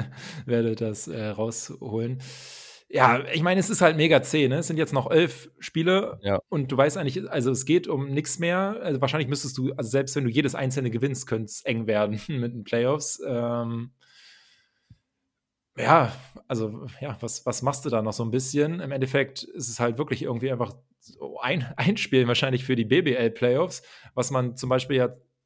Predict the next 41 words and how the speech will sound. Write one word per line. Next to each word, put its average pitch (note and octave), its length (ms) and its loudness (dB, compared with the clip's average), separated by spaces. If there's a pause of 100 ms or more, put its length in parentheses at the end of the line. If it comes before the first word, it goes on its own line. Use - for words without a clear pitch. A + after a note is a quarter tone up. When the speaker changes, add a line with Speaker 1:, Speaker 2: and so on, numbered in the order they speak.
(180)
Speaker 1:
zugutehalten C#3 500 0
muss, C#3 240 -2
äh, A#2 260 -2
Wetzel, E3 400 0
den C#3+ 140 0
du C3 80 0
ja B2 240 2
doch B2+ 240 -2
sehr, A#2+ 240 0
sehr B2+ 160 -4
angezählt D3 480 -4
hattest C#3+ 260 -6
irgendwie C3+ 220 -4
so C#3 80 -4
in C3 60 -6
den B2 120 -2
letzten C#3 320 -6
Wochen, D3+ 240 -2 (240)
der A#2 140 4
war C3+ 60 6
jetzt B2+ 100 2
in A#2+ 80 0
allen D3+ 280 8
drei A#2+ 160 8
Speaker 2:
Ja. C3 60 10
Speaker 1:
Spielen D3+ 400 2
diese B2 220 2
Woche C3 160 2
unser A#2 260 0
Topscorer, B2+ 640 2
also A2 200 -4
der A#2+ 200 0
scheint B2 180 0
Speaker 2:
Ja, A2+ 80 8
Speaker 1:
schon C#3 120 10
ein - 40 4
Speaker 2:
auch, A#2 80 -2
Speaker 1:
bisschen A2 220 0
Speaker 2:
auch, G#2+ 40 -4
auch G2+ 40 -6
vor G2+ 80 0